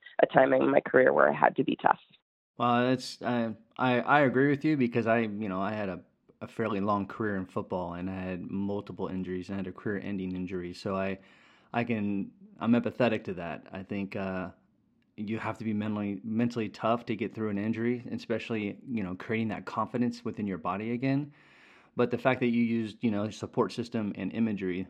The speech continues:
Speaker 2: I love that. It's music to my ears. So that's awesome.
Speaker 1: <laughs>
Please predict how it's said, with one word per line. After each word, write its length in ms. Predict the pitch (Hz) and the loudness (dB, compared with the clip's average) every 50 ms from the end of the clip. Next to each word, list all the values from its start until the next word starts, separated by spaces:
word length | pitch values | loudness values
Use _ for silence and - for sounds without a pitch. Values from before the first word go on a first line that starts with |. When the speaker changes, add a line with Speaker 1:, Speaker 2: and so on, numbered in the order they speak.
| - - - | -10 -10 -6
Speaker 2:
I 80 | 95 | -4
love 240 | 98 104 107 104 92 | -2 -2 -2 -2 -2
that. 200 | 95 85 80 - - | -4 -8 -8 -8 -12
It's 140 | - - 123 | -6 0 2
music 260 | 123 120 120 120 - | 2 2 2 -2 -2
to 60 | 117 | -2
my 120 | 104 101 | -2 -2
ears. 300 | 98 90 - - - - - - | -2 -4 -4 -8 -12 -16 -16 -10
So 160 | - 98 98 | -8 -6 -4
that's 120 | 98 - | -4 -2
awesome. 400 | 92 87 98 - - - - - - _ - | -2 -2 -2 -4 -8 -14 -18 -20 -14 _ 0
Speaker 1:
<laughs> 1080 | 190 214 214 269 - - 226 226 - - 247 226 - - 226 220 - - 180 - - | 2 6 6 6 8 8 6 6 6 6 6 6 8 6 4 4 4 2 0 0 0